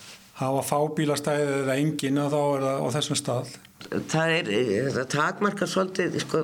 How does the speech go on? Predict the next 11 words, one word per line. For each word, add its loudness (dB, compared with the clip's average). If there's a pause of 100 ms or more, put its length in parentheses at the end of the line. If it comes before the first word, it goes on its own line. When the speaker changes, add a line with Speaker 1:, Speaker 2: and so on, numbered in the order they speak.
Speaker 2:
við 0
erum 4
svo 2 (100)
ennþá 0
svo 2
rosalega 2
háð 2 (120)
þessum 2 (400)
einkabíl, 0 (600)
virðist 2
vera, 2